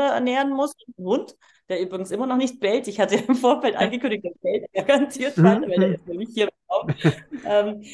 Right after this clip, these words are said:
Speaker 1: und da muss ich ja auch so ein bisschen gucken, äh, dass ich uns weiter durchkrieg. Und, äh, das ist der Grund, warum ich mich jetzt auch wieder auf Self-Publishing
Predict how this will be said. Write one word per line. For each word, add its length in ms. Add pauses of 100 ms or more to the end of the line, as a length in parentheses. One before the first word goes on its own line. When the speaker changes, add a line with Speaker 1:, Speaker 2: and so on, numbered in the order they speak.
(460)
Speaker 1:
und 140
da 100
muss 200
ich 120
ja 140
auch 40
so 80
ein 100
bisschen 380
gucken, 380
äh, 280
dass 200
ich 120
uns 180
weiter 220
durchkrieg. 640
Und, 300
äh, 400
das 200
ist 160
der 80
Grund, 360
warum 320
ich 160
mich 180
jetzt 160
auch 140
wieder 180
auf 100
Self-Publishing 760